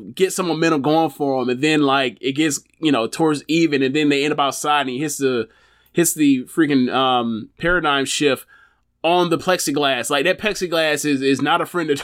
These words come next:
<laughs> Danielson in A E W. That plexiglass and, and, uh, that plexiglass and, uh, Grand Slam be kicking his ass in every match he's been in. He's two, he is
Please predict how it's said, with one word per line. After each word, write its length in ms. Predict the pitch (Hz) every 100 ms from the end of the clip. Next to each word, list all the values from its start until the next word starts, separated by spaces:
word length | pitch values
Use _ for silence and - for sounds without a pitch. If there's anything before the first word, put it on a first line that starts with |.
| -
<laughs> 80 | 196
Danielson 840 | 160 - 254 - - - - 226 - - _
in 200 | 262 254 -
A 100 | 240 -
E 180 | 226 -
W. 460 | 233 - 202 - - 269
That 160 | 294 285
plexiglass 720 | 320 285 285 262 262 277 -
and, 180 | 277 208 - -
and, 160 | 285 240
uh, 360 | 240 240 226 220 - - -
that 160 | 254 339
plexiglass 720 | 277 269 254 233 233 226 214 - -
and, 180 | 240 214
uh, 200 | 202 196
Grand 360 | 190 214 233 226
Slam 220 | 262 226
be 100 | 202
kicking 280 | - 330 247
his 180 | 247 233
ass 260 | 220 208
in 80 | 208
every 220 | 226 240
match 240 | 240 233 226
he's 180 | 233
been 220 | 202 220 202
in. 220 | 175 175
He's 220 | 190 202
two, 160 | - -
he 480 | 202 196 196 233
is 100 | 214